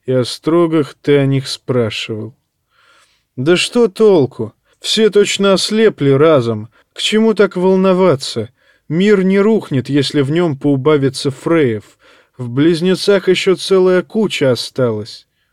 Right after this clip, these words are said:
Лорд Руси отломил кусочек хлеба, положил в рот. "Хостин и Иенис в большом горе".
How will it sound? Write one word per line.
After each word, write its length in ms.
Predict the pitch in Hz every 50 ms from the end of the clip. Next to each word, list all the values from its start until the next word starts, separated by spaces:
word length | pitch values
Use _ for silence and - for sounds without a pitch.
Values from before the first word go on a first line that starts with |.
| _ _ _ _ _ _ _ -
Лорд 340 | 131 135 143 143 139 - -
Руси 380 | 156 190 214 196 - - 185
отломил 480 | 165 143 - 139 135 143 160 165 156 139
кусочек 580 | - 135 - - - 131 127 - - 123 -
хлеба, 580 | - - - 143 151 170 180 170 180 170 151 - _ _ _ _ _ _ _ _ _ _
положил 680 | - 151 147 139 127 123 113 110 120 131 135 135 135 -
в 160 | 127 117 120
рот. 460 | 123 120 113 107 101 - - - - _ _ _ _ _ _ _ _ _ _ _ _ _ _ _ _
"Хостин 560 | - - 156 160 156 139 - - 151 147 147
и 120 | 151 - 147
Иенис 760 | 147 143 139 139 147 160 185 185 170 143 120 107 - - -
в 80 | 123 117
большом 760 | 113 113 131 127 127 120 - - - 147 147 143 139 135 127
горе". 460 | 123 135 139 131 117 110 104 104